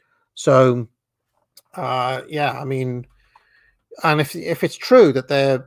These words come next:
almost fifty percent below recruitment target, um,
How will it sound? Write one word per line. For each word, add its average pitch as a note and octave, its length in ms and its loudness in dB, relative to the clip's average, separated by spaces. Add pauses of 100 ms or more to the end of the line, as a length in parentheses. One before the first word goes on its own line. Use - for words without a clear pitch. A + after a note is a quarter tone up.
almost C#3 380 -2
fifty C#3+ 300 -6
percent C#3+ 460 0
below B2+ 220 -2
recruitment C3 540 -4
target, C3 500 -6 (840)
um, A#2+ 760 -6